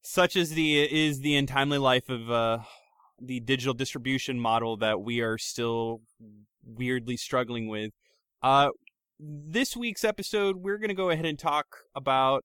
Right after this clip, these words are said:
um, a fixture that is, uh, on its way out within the year and, uh, will no longer be available to access as of January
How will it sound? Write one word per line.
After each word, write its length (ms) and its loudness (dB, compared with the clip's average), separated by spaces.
um, 600 -2
a 280 -4
fixture 580 -2
that 280 0
is, 580 -4
uh, 360 -4
on 200 4
its 140 -6
way 220 0
out 340 4
within 340 -2
the 80 -2
year 380 -4
and, 340 -8
uh, 120 -4
will 180 -10
no 160 -2
longer 300 0
be 300 -2
available 420 -2
to 120 -4
access 600 -2
as 180 -2
of 180 -8
January 920 -6